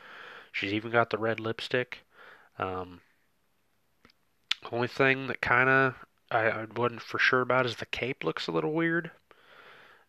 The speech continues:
Um, but, I mean, it's no, it's not a gripe or anything. It's just,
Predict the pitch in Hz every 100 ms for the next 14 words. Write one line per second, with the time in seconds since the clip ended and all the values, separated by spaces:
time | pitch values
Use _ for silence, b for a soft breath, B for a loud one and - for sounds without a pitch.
0 | _ 107 101 95 92 - _ 104 98 107
1 | 104 104 120 113 107 104 - 123 113 98
2 | 104 107 - 107 104 113 110 110 - 107
3 | - - -